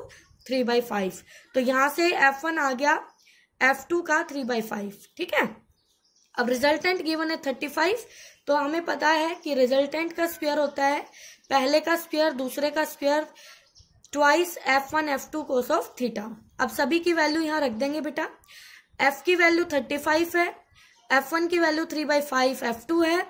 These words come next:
एफ़ टू as it is है, यहाँ भी एफ़ वन की वैल्यू रखी और cos सिक्सटी एंगल की वैल्यू पुट कर दी। यहाँ दोनों तरफ under root ले लिया, तो थर्टी फ़ाइव equal to हो गया under root,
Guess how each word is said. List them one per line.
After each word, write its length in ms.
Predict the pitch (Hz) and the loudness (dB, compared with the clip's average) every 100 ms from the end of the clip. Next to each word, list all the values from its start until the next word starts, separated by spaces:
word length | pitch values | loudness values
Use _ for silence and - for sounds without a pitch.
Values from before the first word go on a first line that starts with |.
| - _ - | -10 _ -2
एफ़ 200 | 254 - | -2 0
टू 100 | 302 | 2
as 220 | 285 254 | 2 2
it 120 | 277 320 | 0 -2
is 180 | 339 339 | 0 0
है, 180 | 359 359 - - - 240 | -2 -4 -16 -20 -10 -2
यहाँ 200 | 247 254 | 0 2
भी 100 | 294 | 2
एफ़ 200 | 294 294 - - | 0 -2 -14 -4
वन 160 | 285 302 | -2 0
की 100 | 330 | 0
वैल्यू 260 | 320 320 | 0 0
रखी 360 | 330 320 349 359 | 0 -2 0 0
और 240 | 330 262 277 | 2 2 4
cos 220 | 294 294 | 2 2
सिक्सटी 400 | 254 226 - 311 339 330 - _ - | -6 -10 -6 -4 -4 -8 -20 _ -4
एंगल 260 | 247 269 | 0 0
की 120 | 277 | 0
वैल्यू 240 | 294 285 285 | -2 -2 -4
पुट 180 | 226 - | -8 -10
कर 180 | 208 | -10
दी। 200 | 180 185 190 - - - _ _ _ - - | -8 -10 -12 -16 -20 -20 _ _ _ -16 -6
यहाँ 300 | 254 269 302 | 0 2 2
दोनों 200 | 285 311 330 | 0 -2 0
तरफ 260 | 330 339 | 0 0
under 200 | 285 277 | 2 2
root 220 | 294 339 | 2 0
ले 120 | 330 320 | -2 -2
लिया, 200 | 320 349 | -2 -4
तो 140 | 349 | -4
थर्टी 280 | 285 277 294 | -4 -4 -4
फ़ाइव 260 | 302 294 294 | -2 -2 -2
equal 280 | 262 269 269 | -2 -2 0
to 80 | 294 | 2
हो 140 | 277 | 2
गया 220 | 262 285 262 | 2 0 0
under 220 | 240 262 | 0 0
root, 240 | 320 381 | 0 -2